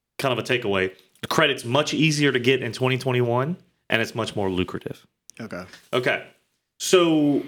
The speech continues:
Speaker 1: let's drop back a little bit and just talk quickly about tax credits. You've, you've made this, you've said this before, and I think it's a great, it's a good analogy. A tax credit's like a gift card, right? It's like, if your tax, if your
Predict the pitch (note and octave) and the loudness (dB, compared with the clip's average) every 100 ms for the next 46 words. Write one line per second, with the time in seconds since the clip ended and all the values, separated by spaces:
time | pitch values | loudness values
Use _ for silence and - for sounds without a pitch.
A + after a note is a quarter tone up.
0 | C#3 D3 F#3 F#3+ D#3 - F#3+ E3+ D#3 D3+ | 0 2 2 0 -8 0 2 2 0 -2
1 | C#3 C3 C3+ C3 A#2+ A#2 - B2 - C#3+ | 2 4 4 2 0 -4 -4 -4 0 -2
2 | C3+ C3 A#2 G#2 - - - - A2 - | 2 2 2 0 -4 -12 -4 0 0 -4
3 | - - G#2+ F#2 - - - - - - | -12 -6 -4 -6 -8 -12 -12 -16 -20 -14
4 | - C3 D3+ - - - C#3 D#3+ C3+ B2+ | -2 0 0 -4 -12 -2 2 2 -2 -6
5 | A#2+ B2 A#2+ A#2+ A#2+ - - A#2 B2 - | 0 0 2 -2 -4 -12 -2 0 0 0
6 | B2 A2+ G#2 G#2+ G#2+ G#2 G2 G2+ G2 G2+ | -2 -2 -2 0 0 0 -2 -2 -2 0
7 | G2 F#2 - G#2+ G#2+ G#2+ G2 A2 G2+ G2 | 0 -2 -6 -4 -2 0 0 0 0 -2
8 | F#2+ F#2 F#2+ - B2+ B2+ - A#2 G#2+ G2 | -4 -4 -6 -4 -4 -4 -6 -4 -4 -4
9 | F#2+ F2+ F#2+ - E2+ E2+ E2+ G2 G2+ - | -4 -2 -4 -4 -8 -6 -2 -2 -2 -8
10 | _ - - - B2+ B2+ - _ _ _ | _ -18 -6 0 0 -2 -14 _ _ _
11 | _ C3 B2+ B2+ B2 C#3+ D3 C#3+ - - | _ 0 2 -2 -2 0 0 -2 -8 -8
12 | A#2+ A2+ | -2 0